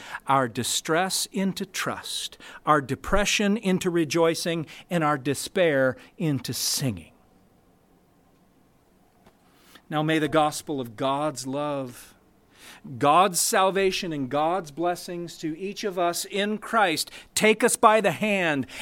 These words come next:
and lead us away from what comes naturally into a supernatural rejoicing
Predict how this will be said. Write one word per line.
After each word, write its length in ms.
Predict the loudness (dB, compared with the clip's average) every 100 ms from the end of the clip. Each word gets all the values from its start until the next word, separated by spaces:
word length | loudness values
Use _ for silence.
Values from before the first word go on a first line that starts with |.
| 2
and 240 | 2 4
lead 280 | 4 6 6
us 120 | 4
away 580 | 4 4 8 10 10 8
from 260 | 2 2
what 200 | 2 0
comes 300 | 0 -2 -2
naturally 640 | 0 0 0 -4 0 0 0 -4 -2
into 500 | 0 2 2 0 2
a 160 | 2 0
supernatural 1900 | 0 -2 0 -2 2 0 0 -8 -4 0 2 4 4 4 2 6 6 6 4 -4 -20 -20 _ _ _ 0
rejoicing 960 | 2 2 4 6 6 4 2 0 0